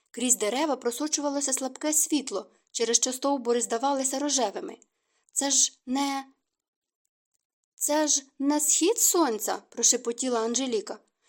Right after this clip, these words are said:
«Ні, це пожежа. Боже мій, а якщо горить твій дім? Біжимо швидше». Але Нікола утримав її. «Почекай, на пожежі так не кричать, це щось інше».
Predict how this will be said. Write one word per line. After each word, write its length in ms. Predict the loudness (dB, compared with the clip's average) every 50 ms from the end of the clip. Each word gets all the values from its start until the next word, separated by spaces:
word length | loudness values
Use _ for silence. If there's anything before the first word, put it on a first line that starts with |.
| _ _ -2
«Ні, 240 | 4 6 6 6 6
це 160 | 4 -2 -2
пожежа. 600 | -2 -2 0 2 4 4 4 4 2 0 -4 -6 -12 _ _ _ _ _ _ _ -6
Боже 320 | 0 2 2 4 4 4
мій, 300 | 6 4 4 4 2 0 -2
а 80 | -2
якщо 360 | -2 -2 -2 -2 -2 -2 -2 0
горить 280 | 0 0 -2 -2 -2
твій 200 | -2 0 0 0
дім? 320 | 0 -2 -4 -4 -4 -6 -8 -14 _ _ _ _ _
Біжимо 400 | -4 2 4 6 6 6 6 6
швидше». 680 | 6 6 4 4 2 -2 -2 2 4 4 4 4 2 -4 -10 _ _ _ _ _ _ _ _
Але 200 | -4 -2 0 0
Нікола 400 | 0 -2 -4 -4 -2 0 0 0
утримав 460 | 0 0 -2 -2 -2 -2 -2 -2 -4
її. 440 | -4 -6 -8 -8 -8 -10 -12 -14 _ _ -20 _ _ _ _ _
«Почекай, 540 | -4 2 2 2 2 2 -2 -2 -2 -6 -12 _ _ _ _ _ -12
на 120 | -12 -10
пожежі 680 | -8 -6 -4 -2 0 0 0 2 2 2 2 2 2
так 300 | 0 -2 -4 -4 -4 -4
не 120 | -6 -6 -4
кричать, 580 | -4 -4 -2 0 0 2 2 0 -4 -6 -12 _ _ _ _ -12
це 120 | -8 -4 -4
щось 320 | -2 -2 0 -2 0 0
інше». 380 | 0 0 2 0 -2 -4 -4